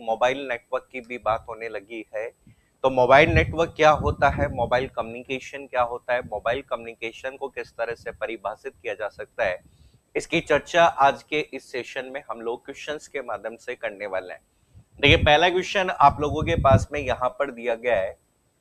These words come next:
कि पहला question दिया गया है मोबाइल कम्युनिकेशन नेटवर्क को क्या कहा जाता है। देखिए जब भी किसी भी मोबाइल की बात की जाए तो पहली चीज तो हमेशा याद रखिए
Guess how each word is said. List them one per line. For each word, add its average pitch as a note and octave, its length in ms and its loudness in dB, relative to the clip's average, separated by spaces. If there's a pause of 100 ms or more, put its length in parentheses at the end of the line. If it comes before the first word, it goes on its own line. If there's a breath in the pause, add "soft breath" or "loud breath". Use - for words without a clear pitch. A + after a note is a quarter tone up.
(220)
कि C#3 80 2
पहला D3 300 8
question E3+ 400 0
दिया D3 220 2
गया C#3 140 2
है - 120 2
मोबाइल C3 440 2
कम्युनिकेशन C3 680 -6
नेटवर्क A#2+ 440 -6
को C3 140 -6
क्या C3 200 -2 (120)
कहा G#2+ 240 -2
जाता G2 360 -4
है। E2+ 80 -6 (1080 soft breath)
देखिए D#3+ 220 8
जब D#3 220 4
भी F#3+ 140 4
किसी F#3 280 -4
भी G3 140 -2
मोबाइल C#3 480 2
की E3+ 160 -6
बात C#3+ 300 4
की C#3+ 120 -6
जाए C3+ 240 -4
तो D3+ 160 -10
पहली B2 380 0
चीज D3 280 -12
तो C#3+ 80 0
हमेशा B2+ 440 -2
याद A2 260 -2
रखिए A#2 440 -6